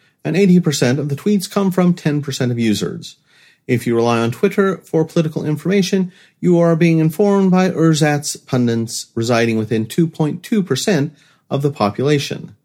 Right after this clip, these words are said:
So I'm not sure how well a sampling of tweets about billionaire philanthropy represent public mood." End quote. Many people objected to me using tweets to try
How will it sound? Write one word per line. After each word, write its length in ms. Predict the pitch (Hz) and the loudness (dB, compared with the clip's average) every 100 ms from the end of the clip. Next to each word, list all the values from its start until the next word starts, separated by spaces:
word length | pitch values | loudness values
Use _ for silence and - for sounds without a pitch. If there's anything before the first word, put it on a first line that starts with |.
| _ _ _ _ _ _ _ _ _ | _ _ _ _ _ _ _ _ _
So 140 | - | -2
I'm 80 | 208 | 0
not 160 | 240 196 | 0 -2
sure 220 | - 202 | -2 0
how 160 | 180 185 | 2 2
well 240 | 190 180 | 2 2
a 100 | 165 | 0
sampling 460 | 165 202 185 180 165 | 0 -2 -2 -2 -4
of 80 | |
tweets 340 | 165 214 196 180 | -2 -2 -2 -2
about 340 | 156 156 147 | -2 -2 -2
billionaire 340 | 143 139 135 135 | -2 -2 -2 -2
philanthropy 640 | 175 202 180 - 147 147 _ _ _ - | -2 -2 -2 -4 -6 -6 _ _ _ -4
represent 580 | 151 147 117 85 78 - - | -2 0 0 -2 -4 -10 -10
public 320 | 78 71 - | -8 -8 -2
mood." 420 | 107 95 69 - _ _ _ _ _ _ _ _ _ - | 2 2 0 -8 _ _ _ _ _ _ _ _ _ -10
End 280 | 78 - | -8 -8
quote. 340 | - 104 85 - _ _ _ _ _ _ _ _ _ _ _ _ _ - | -4 -2 -2 -10 _ _ _ _ _ _ _ _ _ _ _ _ _ -2
Many 220 | 185 202 | 2 4
people 300 | 180 180 175 | 4 2 2
objected 500 | 160 175 175 180 165 | 0 2 2 2 -2
to 100 | - | 0
me 300 | 147 135 135 | 0 2 2
using 380 | 123 110 110 104 | 0 0 0 -2
tweets 360 | - 95 90 - | -2 -4 -4 -8
to 80 | 92 | -8
try 500 | 98 90 85 90 | -2 -2 0 -4